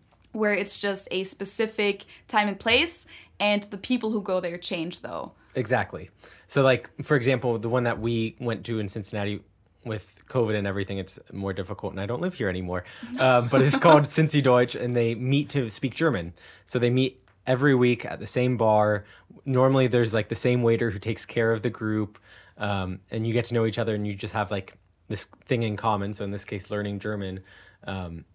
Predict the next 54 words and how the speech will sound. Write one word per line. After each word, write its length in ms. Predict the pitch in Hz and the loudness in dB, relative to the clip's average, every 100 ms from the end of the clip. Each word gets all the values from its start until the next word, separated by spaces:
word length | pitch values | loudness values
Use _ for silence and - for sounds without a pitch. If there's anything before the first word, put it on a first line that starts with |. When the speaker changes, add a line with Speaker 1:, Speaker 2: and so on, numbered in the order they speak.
| _ | _
Speaker 2:
and 100 | 135 | 0
it's 80 | 143 | 2
a 40 | 139 | 4
really 180 | 147 147 | 4 4
cool 200 | 143 123 | 2 -2
community 440 | 123 120 113 104 | -2 -2 -2 -2
building 540 | 101 98 92 90 87 - | -2 -2 -4 -6 -10 -8
thing 140 | - | -2
Speaker 1:
Yeah. 160 | 339 - - | -2 -2 -6
Speaker 2:
that 140 | 98 | -6
I've, 160 | 95 90 | -4 -6
I've, 220 | 113 117 - | -2 -2 -2
I 60 | 117 | -2
really 240 | 113 104 | 0 0
enjoyed 280 | 95 95 90 | -2 -4 -6
going 240 | 90 92 | -6 -8
Speaker 1:
It's 100 | 87 | -6
Speaker 2:
to. 60 | - | -4
Speaker 1:
kind 160 | 311 349 | -2 -2
of 80 | 277 | 0
like 200 | 262 247 | 0 0
a 140 | 208 | -2
regular 500 | 196 196 226 208 175 | 0 -2 -2 -4 -6
meeting, 480 | 180 185 185 143 175 | -6 -8 -6 -8 -6
Speaker 2:
Mm-hmm. 140 | 139 135 | -4 -2
Speaker 1:
if 100 | 208 | -2
you 80 | 175 | -6
would 160 | - | -12
wanna 180 | - 175 | -12 -12
translate 340 | - 175 170 170 | -12 -8 -4 2
Speaker 2:
Yeah, 80 | |
Speaker 1:
it, 20 | 143 | 2
Speaker 2:
it's 80 | |
Speaker 1:
I 40 | - | 4
Speaker 2:
kind 120 | 170 | 2
of 60 | 185 | 4
Speaker 1:
guess. 140 | 151 | 2
Speaker 2:
like 100 | 135 | 2
a 20 | |
club. 380 | - 123 123 110 - _ _ _ _ _ | 2 4 4 0 -14 _ _ _ _ _
Speaker 1:
Yeah. 160 | 180 240 - _ _ _ _ _ _ | 0 0 -4 _ _ _ _ _ _
Speaker 2:
Um, 400 | 127 117 107 101 | 2 2 2 -2
but 400 | - 127 110 - _ _ _ - | 0 0 0 -4 _ _ _ 0
yeah, 140 | 151 - 117 | 2 4 2
I, 20 | 131 | 0
I 120 | - 127 123 | 2 0 2
hadn't 200 | 135 143 110 | 0 -2 0
heard 140 | 135 | 0
of 140 | 120 104 | 0 -2
that 260 | 107 - | -2 -4
top-, 400 | - 107 113 - | -8 -2 -2 -2
or 160 | 123 113 | -2 0
that 200 | 104 - | -2 -4
concept 720 | - 110 113 - 90 - - | -4 -2 -2 -4 -6 -8 -20